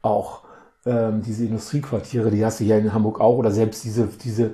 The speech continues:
schlafenden Vorstädte oder, oder diese,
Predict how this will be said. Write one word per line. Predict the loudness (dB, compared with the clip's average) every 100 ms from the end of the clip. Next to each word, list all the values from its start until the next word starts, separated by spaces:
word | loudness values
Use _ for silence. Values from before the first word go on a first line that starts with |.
| -8 -20 -12
schlafenden | -2 0 0 0 -2 -2
Vorstädte | -2 0 0 -2 2 4 4 2 2 4 4 2
oder, | 0 -2 -2 -6 -20 -20 -20 -20 _
oder | -4 -2
diese, | -2 -2 0 0 0